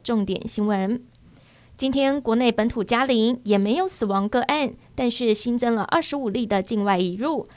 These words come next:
其中二十二例属于突破性感染，而且有四个人打了三剂疫苗还是确诊了。指挥中心公布，目前国内已经累计八十八例的Omicron个案，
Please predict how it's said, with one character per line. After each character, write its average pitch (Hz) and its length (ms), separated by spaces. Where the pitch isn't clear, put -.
其 247 120
中 262 200
二 269 140
十 247 140
二 262 120
例 320 280
属 208 200
于 196 220
突 214 240
破 202 220
性 202 260
感 190 160
染， 220 260
而 220 120
且 226 200
有 196 180
四 247 160
个 220 100
人 208 240
打 - 140
了 190 140
三 220 200
剂 226 140
疫 277 140
苗 226 280
还 202 220
是 202 140
确 202 180
诊 190 200
了。 - 260
指 240 80
挥 277 100
中 370 180
心 359 180
公 370 160
布， 392 280
目 403 100
前 262 220
国 247 140
内 262 180
已 226 80
经 240 180
累 220 140
计 247 260
八 262 240
十 294 140
八 226 180
例 247 120
的 - 180
Omicron 254 460
个 214 160
案， 269 280